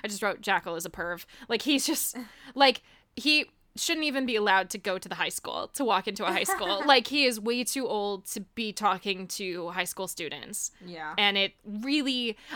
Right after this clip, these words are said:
Speaker 1: I never, as a kid, I never really paid attention to that aspect of it as much. And
Speaker 2: Mm.
Speaker 1: now as an adult, I'm like, I'm horrified that that's the storyline, because
Speaker 2: Mm-hmm.
Speaker 1: it,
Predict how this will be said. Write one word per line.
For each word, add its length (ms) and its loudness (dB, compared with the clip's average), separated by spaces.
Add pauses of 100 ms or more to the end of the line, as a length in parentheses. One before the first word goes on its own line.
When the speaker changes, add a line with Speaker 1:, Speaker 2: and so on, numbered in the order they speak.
Speaker 1:
I 80 8
never, 560 2
as 160 6
a 80 -2
kid, 340 0
I 80 2
never 280 -2
really 220 -4
paid 220 -4
attention 420 -6
to 100 -6
that 240 2 (360)
aspect 460 2
of 100 -2
it 80 -2
as 160 -4
much. 340 -4 (360)
And 120 0
Speaker 2:
Mm. 40 0
Speaker 1:
now 160 8
as 100 -2
an 120 -2
adult, 360 -4
I'm 140 -2
like, 220 -6 (200)
I'm 300 4
horrified 840 -2
that 140 -10
that's 220 -2
the 100 -10
storyline, 760 -6 (540)
because 580 0
Speaker 2:
Mm-hmm. 40 -16 (120)
Speaker 1:
it, 220 4